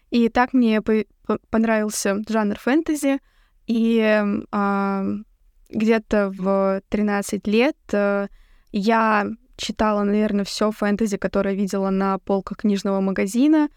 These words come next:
Мне очень запомнился, а, цикл книг, э, Ли Бардуго, а, про её вселенную Гришаверс. А, но позже, а, с появлением более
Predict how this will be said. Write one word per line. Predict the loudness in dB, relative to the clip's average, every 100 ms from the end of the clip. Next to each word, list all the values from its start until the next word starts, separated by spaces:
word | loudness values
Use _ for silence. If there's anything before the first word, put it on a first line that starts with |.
| _ _ 0
Мне | 2 2
очень | 2 2 2
запомнился, | 0 0 2 2 2 -2 0 2 2 -2 _ _ -4
а, | -2 0 -2 -4
цикл | -2 -2 2 0 0
книг, | 0 2 2 -2 -4
э, | 0 0
Ли | 0 0
Бардуго, | 0 -2 0 -2 0 -2 -2 -4 -10 _ _ _
а, | -2 -2
про | 0 0 2
её | 2 0 -2
вселенную | -2 0 0 0 -2
Гришаверс. | -4 -4 -2 0 0 -2 -8 -18 _ _ _ _ _
А, | -2 0 2 2 4
но | 4 2 0 0
позже, | 2 2 2 2 2 2 -2 -8
а, | -2 0 0
с | -2
появлением | -2 0 2 2 2 2
более | 2 2 0 -2